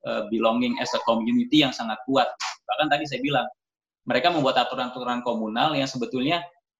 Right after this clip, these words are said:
eh, tidak diberlakukan pemerintah, tapi mereka membuat aturan sendiri gitu, yang memperkuat, eh, jaringan pengaman sosial di antara mereka gitu,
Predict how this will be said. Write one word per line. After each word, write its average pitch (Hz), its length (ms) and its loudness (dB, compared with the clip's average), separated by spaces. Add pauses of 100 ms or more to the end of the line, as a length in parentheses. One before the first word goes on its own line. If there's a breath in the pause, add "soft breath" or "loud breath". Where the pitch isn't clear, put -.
(240)
eh, 127 160 -4
tidak 123 320 2
diberlakukan 120 480 -2
pemerintah, 120 400 0
tapi 170 80 0
mereka 156 320 2
membuat 123 320 2
aturan 123 320 0
sendiri 127 480 0
gitu, 101 80 -8
yang 110 240 -2 (240)
memperkuat, 123 500 0 (460)
eh, 113 160 -6
jaringan 110 480 0
pengaman 113 320 0
sosial 117 320 0
di 117 80 2
antara 113 240 0
mereka 117 400 -6
gitu, 101 160 -14